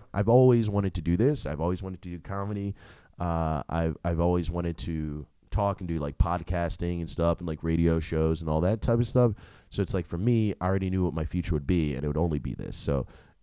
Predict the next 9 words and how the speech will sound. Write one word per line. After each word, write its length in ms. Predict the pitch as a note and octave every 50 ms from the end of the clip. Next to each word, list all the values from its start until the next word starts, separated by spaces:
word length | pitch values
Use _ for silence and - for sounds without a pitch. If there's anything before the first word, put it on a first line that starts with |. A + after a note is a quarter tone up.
| _ _ -
uh, 320 | - D2+ D2+ D2 C#2 C#2 - -
it 100 | E2 E2
never 300 | E2+ E2+ E2+ D#2 E2 E2
really 300 | E2 E2 E2 D#2+ D2+ D2 - _ _ _ _ _ _ _ _ _ _ _ _ _ _ _ _ _ _ _ _ _
took 380 | - - C3+ B2 G#2+ - - - - -
that 200 | E2+ G2 F#2+ - -
much 380 | F#2 F2 F2 F2 - - -
from 380 | - - - F2 D#2+ E2 E2 C#2
me. 240 | A1+ G1+ - -